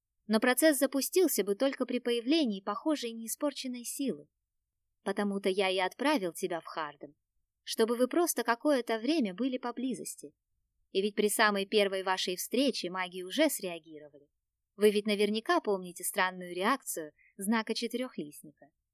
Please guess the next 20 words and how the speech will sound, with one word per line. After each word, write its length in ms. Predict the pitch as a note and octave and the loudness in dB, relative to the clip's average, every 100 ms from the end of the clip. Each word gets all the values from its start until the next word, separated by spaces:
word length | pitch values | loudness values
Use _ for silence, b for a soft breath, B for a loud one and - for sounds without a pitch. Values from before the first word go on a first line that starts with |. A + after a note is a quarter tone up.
| _ _ _ | _ _ _
Сам 320 | - G3 F#3 | 0 0 2
ритуал 460 | F3+ F3+ F3+ F3 F3 | -2 -2 0 0 -2
обновления 640 | E3+ F3 F3 F3 F3 E3 | -6 -8 -6 -8 -10 -8
магии — 500 | F3+ A#3+ F3 D#3 D3 _ _ | -2 -2 -2 -6 -18 _ _
это 180 | - F#3 | -8 -6
лишь 220 | F3+ E3+ - | -6 -6 -8
предлог. 560 | E3+ E3 F3+ G#3+ _ _ _ _ _ _ | -8 -8 -4 -6 _ _ _ _ _ _
Истинная 540 | A3+ B3 - B3+ B3 A#3+ | -2 0 0 -2 -2 -2
его 160 | A#3 | -2
причина 600 | A3+ A3 - E4+ D#4 E3 b b | -2 -2 0 0 0 -2 b b
наглядно 520 | G#3+ G#3 A#3+ D#4 C#4 | 0 0 4 2 2
проверять, 520 | C4 C4+ C4 B3 D#3 C#3+ _ _ _ _ _ - | 0 -2 0 -2 -2 -8 _ _ _ _ _ -14
что 220 | - A3 | -2 0
составляющие 920 | A3+ G3+ A#3 A#3 A#3 A3 - A#3 G#3+ | 0 0 0 2 0 0 0 -2 -2
магии 480 | A3+ D#4+ G#3 E3+ D#3 _ _ | 0 2 0 -2 -16 _ _
по-прежнему 560 | - A3 C#4 E4 C#4+ C4 | -2 2 2 2 0 -2
не 120 | B3 | -4
способны 540 | - A3+ - E4+ A3+ | -4 -4 0 0 0
соединиться 720 | F#3+ A3 A3 A3+ D4 D#4 - C4+ | 0 -4 -2 0 0 -2 -4 -4
воедино. 560 | C4+ B3 F3 D3+ C#3+ | -4 -6 -12 -14 -16